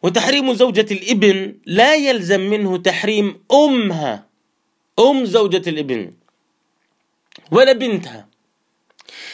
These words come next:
فللأب أن ينكح أم زوجة ولده أو ابنتها، أو ابنتها من رجل آخر.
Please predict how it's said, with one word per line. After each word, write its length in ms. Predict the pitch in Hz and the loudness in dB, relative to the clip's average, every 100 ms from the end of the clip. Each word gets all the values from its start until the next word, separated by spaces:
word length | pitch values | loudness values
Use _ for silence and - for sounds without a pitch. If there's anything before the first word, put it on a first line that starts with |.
| - | -20
فللأب 580 | _ 190 175 190 233 240 | _ 0 2 0 0 -2
أن 280 | 208 165 165 | -2 -2 0
ينكح 720 | 175 233 202 170 170 180 170 - | 2 0 -2 -6 -2 -2 -2 -2
أم 560 | 285 254 247 240 240 240 - | 0 0 0 2 2 -2 -8
زوجة 560 | 113 185 165 185 160 | 0 0 0 -4 -4
ولده 540 | 139 120 90 87 87 - _ | -2 -2 -4 -12 -16 -20 _
أو 160 | 180 208 | 2 2
ابنتها، 840 | 202 156 190 226 214 135 107 85 - _ _ _ _ _ _ _ _ _ _ _ _ _ _ - | -2 -4 -2 -2 -2 -10 -10 -14 -18 _ _ _ _ _ _ _ _ _ _ _ _ _ _ 2
أو 200 | 190 220 | 2 2
ابنتها 680 | 165 139 226 214 143 123 101 | -2 0 0 0 -4 -4 -2
من 180 | 170 | 0
رجل 320 | 196 147 135 107 | 2 0 -4 -6
آخر. 320 | 95 - | -10 -18